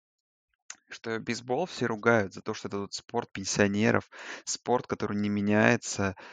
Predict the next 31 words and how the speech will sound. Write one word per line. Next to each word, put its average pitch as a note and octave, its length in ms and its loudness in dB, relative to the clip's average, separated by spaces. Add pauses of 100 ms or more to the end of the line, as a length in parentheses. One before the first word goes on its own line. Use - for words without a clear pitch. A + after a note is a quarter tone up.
(360)
а, G2+ 400 2
спорт, - 460 -4
который, G2 560 -4 (420)
э, G#2 320 -6
все - 220 0
вот G2+ 80 2
эти G2 400 -2 (140)
в - 160 -20
традиции G#2+ 560 2
чтит, - 520 -6
и A2 120 -2
ничего A2+ 440 -2
не G2 300 -4
делается G2+ 540 4
для F#2 140 -6
популяризации, G2+ 840 0
для F#2+ 140 -8
того, G2+ 180 -4
чтобы F#2+ 220 -14
его F#2+ 60 -12
сделать G2+ 220 -4
более G2 280 -6
весёлым, D3 500 -6 (720)
как, - 360 4 (100)
э, - 40 -14 (460)
происходит A2 560 -6
просто G#2 540 -6 (540)
одна G2+ 260 2
за G#2 120 -6
другой G#2 380 -6
новости - 580 -12